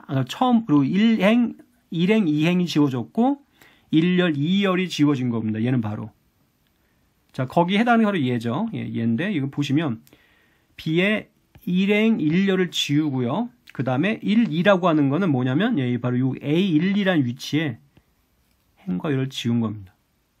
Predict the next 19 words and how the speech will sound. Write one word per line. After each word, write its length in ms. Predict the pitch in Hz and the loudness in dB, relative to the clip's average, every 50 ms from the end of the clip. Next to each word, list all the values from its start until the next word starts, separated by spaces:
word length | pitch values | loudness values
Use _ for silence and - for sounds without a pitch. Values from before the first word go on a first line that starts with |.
| _ _ _ _ _ _ _ _ _ _ | _ _ _ _ _ _ _ _ _ _
그리고 160 | - 208 185 | -2 -2 0
두 140 | - 190 190 | 0 2 2
개를 180 | 220 254 247 | 4 4 4
비교해 320 | 247 - 196 180 185 233 247 | 4 2 2 4 4 4 4
보시면은, 500 | 226 233 - - 220 190 185 202 202 175 | 4 2 2 2 2 0 2 2 2 2
예, 400 | 170 165 147 131 123 113 113 110 _ _ _ _ _ _ _ _ _ _ _ _ _ | 2 2 2 2 0 -2 -6 -10 _ _ _ _ _ _ _ _ _ _ _ _ _
사실은 560 | _ - - 196 - 220 208 202 208 208 190 180 | _ -2 -2 0 2 2 2 4 4 4 2 4
이제 160 | 165 170 156 | 4 6 6
여기, 440 | 160 190 220 220 247 240 220 180 175 | 8 6 6 6 6 4 4 4 6
여기는 280 | 180 202 226 277 277 226 | 6 6 8 6 4 2
바뀌어, 400 | - - - - - 277 262 208 | 0 -4 -6 0 4 6 6 6
원래 160 | 170 185 196 | 6 4 2
바뀌어 380 | - - - - - - 262 | -2 -4 -8 -8 -2 0 2
있는 160 | 269 262 240 208 | 4 4 4 4
겁니다. 200 | 160 139 127 113 | 2 2 0 -2
두 100 | 123 120 | -2 -2
개가. 380 | 131 120 110 113 107 120 127 _ _ _ _ _ _ _ | -2 -2 -2 -4 -6 -8 -12 _ _ _ _ _ _ _
그쵸? 260 | - 135 - 165 185 | -16 -8 -6 -6 -4
그렇지만 380 | - 165 147 - 185 185 185 | -2 -2 0 2 0 0 0